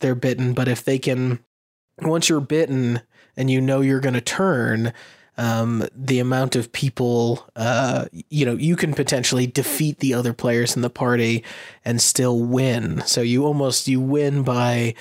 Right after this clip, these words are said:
either surviving or you win <laughs> by turning and murdering the rest of your group.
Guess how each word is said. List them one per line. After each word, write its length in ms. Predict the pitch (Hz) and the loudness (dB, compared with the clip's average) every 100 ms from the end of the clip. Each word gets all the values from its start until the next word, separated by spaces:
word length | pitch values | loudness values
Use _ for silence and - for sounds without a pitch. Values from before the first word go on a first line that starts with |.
| - - - - | -14 -20 -14 -4
either 240 | 143 131 | -2 0
surviving 720 | - 127 139 254 143 117 123 | 0 0 0 0 0 -2 0
or 140 | 151 | 0
you 140 | 160 156 | 2 2
win 280 | 151 - 151 | 2 2 0
<laughs> 20 | |
by 540 | 160 - 170 160 - - - - - | 0 0 0 0 -2 -4 -6 -8 -8
turning 580 | - 165 156 147 135 135 | -2 0 2 2 0 0
and 360 | 123 131 127 127 | 0 0 0 0
murdering 720 | 127 135 131 123 123 123 117 | 0 2 2 2 2 0 0
the 100 | 127 | 0
rest 300 | 123 117 - | 0 0 -2
of 140 | 113 | -2
your 160 | 113 127 | -2 -4
group. 380 | - 120 120 | -4 -2 -2